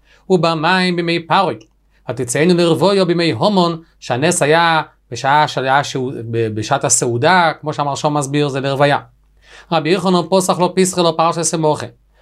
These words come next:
כתוב, "זוכר חסדו ומנוסו לבית ישראל, ראו כל אפסי אורץ, כל קצוות הארץ, את ישועת אלוקינו." אם עושי ראו כל אפסי אורץ, את ישועת אלוקינו, בימי מרדכי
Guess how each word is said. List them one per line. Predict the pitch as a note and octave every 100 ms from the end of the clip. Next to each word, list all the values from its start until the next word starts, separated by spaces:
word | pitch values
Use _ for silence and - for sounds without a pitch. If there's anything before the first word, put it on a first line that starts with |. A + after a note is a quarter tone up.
| _
כתוב, | D3 F#3 D#3+
"זוכר | D#3+ F#3 F3 F3
חסדו | - F3 E3+ E3
ומנוסו | E3 E3 D#3+ E3 E3+
לבית | E3 D#3+
ישראל, | D#3+ - E3 E3+
ראו | D3+ F3+ F3+
כל | D3
אפסי | D#3 F3 - D#3
אורץ, | F3 D#3+
כל | D#3+ F#3
קצוות | D#3+ - E3+ E3+
הארץ, | E3 D#3 E3 D#3+
את | D3 D3
ישועת | C#3+ F#3 E3+ E3
אלוקינו." | D3+ C3+ D3+ A#2 - _ _ _ - - -
אם | D#3 D#3+
עושי | D#3 D3 C3+
ראו | B2 D3 C#3+
כל | C3
אפסי | C3+ C#3+ - C3+
אורץ, | D3+ C#3+
את | A#2 A#2
ישועת | C#3 C3 A#2+
אלוקינו, | G2+ B2 F#3 D#3+ A#2+ - _ _ C#3
בימי | B2+
מרדכי | A#2+ E3 F3+ D3